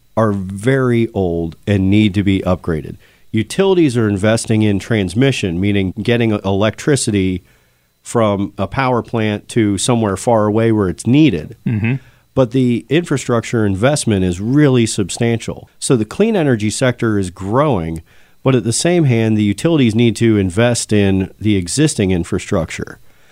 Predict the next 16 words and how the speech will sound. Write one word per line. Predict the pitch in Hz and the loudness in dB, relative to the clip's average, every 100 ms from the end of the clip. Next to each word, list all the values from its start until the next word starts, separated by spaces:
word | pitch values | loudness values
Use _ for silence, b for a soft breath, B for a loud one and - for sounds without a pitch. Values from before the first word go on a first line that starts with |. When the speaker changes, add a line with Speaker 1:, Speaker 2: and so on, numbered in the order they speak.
| b b | b b
Speaker 1:
So | 160 | 2
it's | 147 131 | 2 2
complementary, | - 185 214 139 123 147 113 | -4 -2 0 2 2 4 2
and | 98 | 2
there's | 104 101 | 0 0
gonna | 143 | 0
be | 127 | 2
a | 123 107 | 2 2
dramatic | 117 110 117 151 139 98 - _ - | 0 2 0 0 0 -2 -6 _ -2
evolution | 123 117 110 110 147 - 92 85 85 b b b | 0 2 2 2 2 -2 -2 -2 -6 b b b
to | - 123 | 0 2
more | 107 127 156 | 4 2 2
distributed | 143 - 123 110 101 92 | 0 -2 0 0 0 0
generation, | 104 98 95 95 - 101 | 0 0 0 -2 -2 -2
more | 98 107 131 | 0 2 2
microgrids, | 131 104 101 104 92 95 95 90 87 | 2 0 0 -2 0 0 0 -2 -6